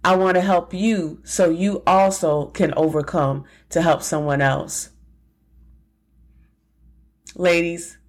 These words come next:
I love you so much. I know that this episode was a little different. I hope that you've gotten some meat out of what I said. But ultimately, I want you to know there is so much in you.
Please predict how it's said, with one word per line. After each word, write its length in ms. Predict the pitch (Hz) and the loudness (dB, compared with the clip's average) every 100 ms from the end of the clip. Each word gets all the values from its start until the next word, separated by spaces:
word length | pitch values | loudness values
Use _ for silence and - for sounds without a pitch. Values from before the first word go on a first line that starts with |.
| _ _ _ | _ _ _
I 160 | 175 156 | 0 0
love 400 | 156 160 180 180 | 2 2 2 2
you 140 | 165 | -2
so 240 | 160 160 147 | -2 0 0
much. 440 | 139 135 - - - - _ _ _ | 0 -2 -6 -14 -16 -20 _ _ _
I 100 | 170 | 0
know 160 | 180 196 | 4 4
that 160 | 196 185 | 4 2
this 180 | 190 - | 0 0
episode 420 | 190 190 196 185 | 0 0 0 2
was 160 | 185 190 | 2 0
a 40 | |
little 300 | 196 220 247 | 2 2 2
different. 520 | 185 160 170 180 185 - _ _ _ _ - | 2 0 0 -2 -2 -12 _ _ _ _ -6
I 140 | - | -4
hope 400 | 185 196 226 220 | -2 2 2 2
that 280 | - 175 - | 0 0 0
you've 140 | 190 180 | -4 0
gotten 400 | 175 160 - 175 | 2 2 -2 -6
some 380 | - 160 165 | -2 -2 -2
meat 240 | 170 175 - | -4 -6 -4
out 220 | - 147 | 0 2
of 160 | 151 156 | 0 0
what 140 | 160 | 0
I 100 | 143 | 2
said. 540 | 139 - 156 135 135 - _ _ _ _ _ _ _ _ _ _ _ - | 0 0 2 2 0 -6 _ _ _ _ _ _ _ _ _ _ _ 0
But 260 | 185 185 - | 0 0 2
ultimately, 680 | 202 214 208 160 160 156 | 2 2 0 -2 -2 2
I 100 | 151 | 2
want 260 | 170 180 - | 2 0 -2
you 140 | 180 | -6
to 160 | 185 175 | -4 -4
know 460 | 165 170 160 156 156 _ _ _ _ _ _ _ _ _ _ | 0 0 0 -2 -12 _ _ _ _ _ _ _ _ _ _
there 360 | - 180 208 214 | -2 2 4 4
is 260 | - 165 160 | 2 -2 -4
so 420 | - 165 190 190 | -2 2 2 0
much 320 | 180 165 - | -2 -2 -4
in 300 | - 170 175 | -2 0 0
you. 360 | 160 143 147 | -2 -4 -8